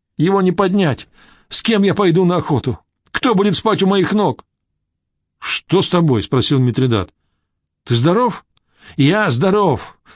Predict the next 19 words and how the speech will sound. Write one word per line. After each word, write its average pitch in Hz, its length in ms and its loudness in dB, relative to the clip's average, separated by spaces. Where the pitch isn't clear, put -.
но 156 100 4
я 190 220 2
её 175 220 2
не 202 300 2
ел, 113 320 -4
и 208 120 0
ты 202 300 2
здоров, 139 640 0
хотя 165 360 0
съел. 135 460 -2
А - 80 -4
вот 185 240 0
Тавр 127 460 0
сдох. 135 600 0
Значит, 151 500 0
она 156 180 0
не 151 140 2
вся 208 260 -2
отравленная». 117 680 -4